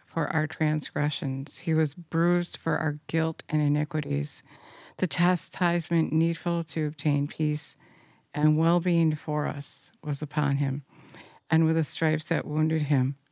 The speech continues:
we are healed and made whole. And so provision for our healing has already been taken care of.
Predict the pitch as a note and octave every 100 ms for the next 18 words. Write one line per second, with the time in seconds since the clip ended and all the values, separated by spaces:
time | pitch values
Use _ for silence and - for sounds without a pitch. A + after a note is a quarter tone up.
0 | - D3+ D#3 - C#3+ C#3 C#3+ - _ _
1 | _ _ - - E3 D#3 - _ - C#3
2 | C#3 C3+ C3+ D3+ C#3+ - D3+ C#3 - _
3 | _ _ _ _ _ _ _ _ _ _
4 | _ _ _ _ _ _ - E3 D3+ D#3
5 | - - F3 E3 - E3+ F#3 F#3+ G#3 G#3
6 | - F3 D#3+ - F3+ F3 D3+ D3+ D3+ D#3+
7 | _ _ _ _ _ _ - - E3+ E3
8 | E3+ F3 F3+ F3 F3 E3+ F3 - E3 -
9 | E3+ F3+ -